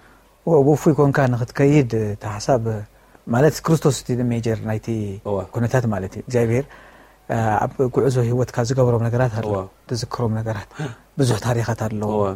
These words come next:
Speaker 1: ማለት ሲ፣ ድሕሪ እታ ጥምቀት እታ ዝወሰንካላ መዓልቲ ስለ ዝኾነት፣ ናብኡ ዘብፅሓካ ዳኣ ተዛሪበ እምበር፣ ድሕሪ ጥምቀት ምስ ወሰንካ ብዙሕ ታሪኻት ኣሎ፣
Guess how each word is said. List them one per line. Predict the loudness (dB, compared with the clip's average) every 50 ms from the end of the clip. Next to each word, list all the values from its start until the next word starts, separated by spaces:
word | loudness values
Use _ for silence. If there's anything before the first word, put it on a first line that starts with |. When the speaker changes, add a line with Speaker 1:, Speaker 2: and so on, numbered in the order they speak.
| -6 -12 _ -10 -8 -6 -4
Speaker 1:
ማለት | -4 -2 0 0 0 2
ሲ፣ | 0 0 0 0 -6 -16 -20 _ _ _ _ -12 -10 -10 -6 -6
ድሕሪ | -4 -2 0
እታ | 0 0 0
ጥምቀት | 4 4 4 6 6 4 2 2
እታ | 0 -4 -4 -2 -2 0 -2 -4 -8 -12 -18 -6
ዝወሰንካላ | 0 2 2 4 4 4 4 4 6 4 4 4 2
መዓልቲ | 0 -2 -4 -8 -8 -10 -12
ስለ | -8 -8 -6
ዝኾነት፣ | -6 -6 -6 -6 -6 -6 -8 -10 _ _ _ _ _ _ _
ናብኡ | -8 -4 0 2 4 4 4
ዘብፅሓካ | 2 2 0 0 -2 -2 0 0 0
ዳኣ | 0 2 2 0
ተዛሪበ | 0 0 2 2 4 4 4
እምበር፣ | 6 6 4 4 2 -2 -12 -20 -20 -20 -20 -20 -20 -20 -20 _ _
ድሕሪ | -8 -6 -4 -4 -6 -6
ጥምቀት | -4 -2 2 2 2 2
ምስ | 0 -2 -4
ወሰንካ | 0 2 2 4 4 4 2
ብዙሕ | 2 2 0 0 2 0 0 0
ታሪኻት | 0 -2 -4 -2 -2 0 0 0
ኣሎ፣ | 0 0